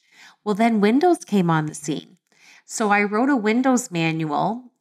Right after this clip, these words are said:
and I put an ad in the local newspaper, and I had two dozen people come and sit in the lab and use my book.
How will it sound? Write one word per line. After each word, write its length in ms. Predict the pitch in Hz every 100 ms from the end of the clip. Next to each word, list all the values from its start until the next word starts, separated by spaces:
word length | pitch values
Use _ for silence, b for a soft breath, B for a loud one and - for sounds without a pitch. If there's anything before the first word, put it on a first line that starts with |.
| -
and 280 | 196 190 185
I 80 |
put 220 | 180 - 240
an 100 | 240
ad 260 | 202 202
in 100 | 196
the 80 | 185
local 360 | 165 175 175 214
newspaper, 920 | 190 175 170 - 165 165 156 185 247 b b b b -
and 140 | 185
I 120 | 185
had 680 | 185 170 185 180 175 175 - _
two 200 | - 269
dozen 380 | 269 262 - 220
people 340 | - 220 -
come 320 | 220 - 165 175
and 100 | 170
sit 220 | - 190
in 80 | 220
the 100 | 233
lab 440 | 185 156 165 180
and 200 | - 175
use 240 | 185 202 202
my 160 | 202
book. 420 | 185 147 208 -